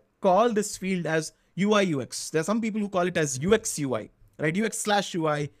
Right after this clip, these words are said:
U I slash U X and all that stuff. Let me explain. Let me explain. Please carefully listen, because there are a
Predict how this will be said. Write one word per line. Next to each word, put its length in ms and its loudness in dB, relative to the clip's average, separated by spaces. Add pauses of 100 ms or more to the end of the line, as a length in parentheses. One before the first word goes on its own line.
(160)
U 120 2
I 60 2
slash 460 2
U 120 -2
X 240 -6
and 100 -2
all 200 0
that 160 -6
stuff. 340 -14 (240)
Let 180 0
me 60 2
explain. 340 -2
Let 160 -4
me 80 -2
explain. 540 -4 (180)
Please 200 -2
carefully 340 -2
listen, 380 -2 (200)
because 300 -2
there 120 2
are 40 2
a 140 0